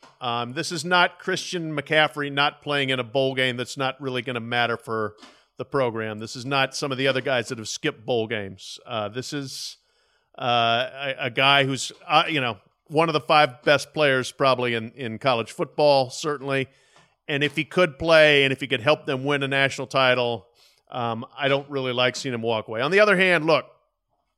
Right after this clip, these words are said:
we've seen what happened to Jalen Smith when he was at Notre Dame with the Fiesta Bowl injury that cost him, you know, what, twenty-five, uh, draft spots or whatever. He's been okay. He's done fine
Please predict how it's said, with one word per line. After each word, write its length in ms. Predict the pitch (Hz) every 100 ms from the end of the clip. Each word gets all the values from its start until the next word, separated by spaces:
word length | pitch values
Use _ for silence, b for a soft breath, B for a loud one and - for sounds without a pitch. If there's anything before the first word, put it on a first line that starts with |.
| -
we've 240 | 156 143
seen 260 | - 220 196
what 140 | 170
happened 300 | 165 165 151
to 40 | 139
Jalen 380 | 156 151 135
Smith 320 | - 131 127 127
when 100 | 117
he 40 |
was 100 | 110
at 80 | 120
Notre 280 | 117 113 110
Dame 360 | 110 110 104 - _ _ _
with 120 | 117
the 80 | 120
Fiesta 420 | - 135 127 -
Bowl 200 | 127 123
injury 360 | 120 117 120 113
that 180 | 110 -
cost 380 | 135 120 - 123
him, 240 | 110 101 _ _ _ _ _ -
you 80 | 113
know, 160 | 101
what, 300 | 107 104 -
twenty-five, 640 | - 139 139 135 131 123 - _ _ - 143
uh, 140 | 117
draft 360 | 104 123 123 -
spots 460 | - 120 110 -
or 20 |
whatever. 320 | 113 113 113 220
He's 220 | 196 156
been 160 | 220
okay. 440 | 208 - 233 147 101
He's 160 | 131 131
done 200 | 170 165
fine 600 | - 247 220 160 143